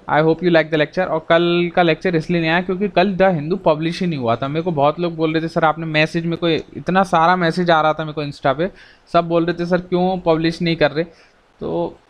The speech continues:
मेरी गलती नहीं है सर, द हिंदू पब्लिश ही नहीं हुआ था due to गणेश चतुर्थी। और ज-, मैंने वो Telegram पे डाल दिया था, जितने लोग Telegram पे नहीं जुड़े हैं वो सब हमारे Telegram के स्टडी फंडा वाले ग्रुप में जुड़ जाएं, वहाँ हम अपडेट्स देते रहते हैं। मैंने सुबह ही डाल दिया था कि आज न्यूज़पेपर नहीं आएगा।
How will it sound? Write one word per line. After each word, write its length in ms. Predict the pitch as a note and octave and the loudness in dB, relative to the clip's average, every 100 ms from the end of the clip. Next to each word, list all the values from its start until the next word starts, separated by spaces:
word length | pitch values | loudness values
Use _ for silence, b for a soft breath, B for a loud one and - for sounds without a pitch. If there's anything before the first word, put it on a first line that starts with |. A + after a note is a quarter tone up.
| D3 | -4
मेरी 260 | D#3 F3 | 0 2
गलती 260 | F#3 E3+ F3 | 2 0 -2
नहीं 120 | E3 | -4
है 60 | D3+ | -2
सर, 200 | F3+ G3 | -2 -2
द 100 | - | 0
हिंदू 320 | D#3 D3 D3 F#3 | 0 0 -4 -4
पब्लिश 400 | E3 D3 D3 E3 | -4 -4 -4 -2
ही 60 | |
नहीं 120 | E3 | -2
हुआ 160 | D3 C#3 | 0 0
था 100 | F#3 | 0
due 180 | F3+ E3 | -2 -4
to 60 | |
गणेश 320 | F3+ D3 C#3+ D#3+ | -2 0 0 0
चतुर्थी। 460 | C3 B2 A2+ A2+ - b b | -4 -6 -8 -12 -12 b b
और 200 | E3+ F#3 - | 0 0 -2
ज-, 120 | - - - | -14 -14 -2
मैंने 220 | F#3+ A3 | 0 2
वो 120 | C#4 | 0
Telegram 480 | E4+ G#3 G#3 A3+ A#3 | 0 0 0 0 0
पे 80 | A#3+ | 0
डाल 220 | G#3+ G#3+ | 2 2
दिया 140 | G#3 G#3 | 2 0
था, 180 | A#3+ | 0
जितने 280 | G3+ F#3 G#3 | 0 -4 0
लोग 180 | A3+ A#3 | -2 2
Telegram 460 | G3+ G3 G#3 G#3 G#3 | 2 2 0 0 0
पे 100 | A3 | -2
नहीं 200 | G3+ G3+ | 0 2
जुड़े 220 | G3 G3+ | 2 2
हैं 60 | |
वो 80 | A3 | 0
सब 200 | G#3 G#3+ | 0 2
हमारे 300 | G#3 F#3 G3 | 2 2 0
Telegram 460 | G3+ F3+ F#3 G3 F#3+ | 0 0 2 0 -2
के 60 | |
स्टडी 260 | G#3 G3 F#3+ | -2 -2 0
फंडा 280 | F#3+ G3 G3+ | -2 2 4
वाले 180 | G3+ G3 | 4 0
ग्रुप 240 | F#3 F3+ | -4 -4
में 100 | G3+ | -4
जुड़ 200 | F3+ E3+ | -2 0
जाएं, 200 | F3+ G#3+ | 0 0
वहाँ 260 | G#3 G3+ G#3 | 2 2 4
हम 120 | A3 | 2
अपडेट्स 360 | F3 F#3 G3+ | 2 2 2
देते 300 | E3 F#3 F#3 | 2 0 2
रहते 240 | F3+ C3 C3+ | 2 2 -2
हैं। 60 | |
मैंने 160 | D#3 G3+ | -6 -6
सुबह 220 | - F3+ | -2 0
ही 60 | G3+ | 4
डाल 200 | F#3+ F3 | 4 2
दिया 140 | F3 | 0
था 100 | F3 | -2
कि 120 | G#3 | 0
आज 140 | G3 F#3+ | 0 0
न्यूज़पेपर 420 | F3+ F3 D#3+ E3 | -6 -8 -4 -4
नहीं 180 | D#3 C3+ | -2 0
आएगा। 320 | G#2+ G#2+ | 0 -2